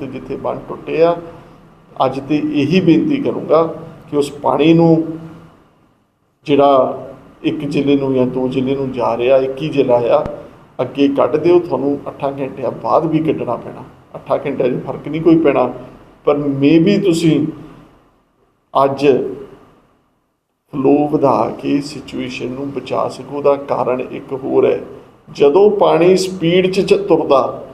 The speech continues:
ਤੇ ਉਹਦਾ ਡਿਸਚਾਰਜ ਹੁੰਦਾ, ਜਦ ਤੱਕ ਸਪੀਡ ਨਹੀਂ ਬਣੂਗੀ, ਪਾਣੀ ਨੇ ਅੱਗੇ ਨਹੀਂ ਤੁਰਨਾ। ਜੇ ਪਾਣੀ ਖੜਾ ਹੋ ਕੇ ਕਹੋਗੇ, "ਸਾਡੇ ਕੋਲ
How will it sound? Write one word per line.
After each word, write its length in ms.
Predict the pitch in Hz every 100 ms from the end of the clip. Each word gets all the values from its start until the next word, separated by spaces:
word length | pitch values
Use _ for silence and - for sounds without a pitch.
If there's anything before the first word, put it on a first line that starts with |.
| - - _ -
ਤੇ 80 |
ਉਹਦਾ 160 | 147 160
ਡਿਸਚਾਰਜ 640 | 160 139 - 139 120 -
ਹੁੰਦਾ, 360 | 143 120 - - - - - - - -
ਜਦ 300 | 151 151 -
ਤੱਕ 180 | - -
ਸਪੀਡ 440 | - - 160 165
ਨਹੀਂ 180 | 165 165
ਬਣੂਗੀ, 360 | 147 139 143 165
ਪਾਣੀ 500 | - - 127 135 143
ਨੇ 220 | 147 156 151
ਅੱਗੇ 280 | 139 156 131
ਨਹੀਂ 160 | 139
ਤੁਰਨਾ। 460 | 131 131 104 107 98 - - _ -
ਜੇ 100 | 160
ਪਾਣੀ 520 | 156 143 147 156 156
ਖੜਾ 220 | - 175 185
ਹੋ 180 | 175
ਕੇ 240 | 165 170 165
ਕਹੋਗੇ, 460 | 156 156 160 170
"ਸਾਡੇ 280 | - 139 135
ਕੋਲ 180 | 139 156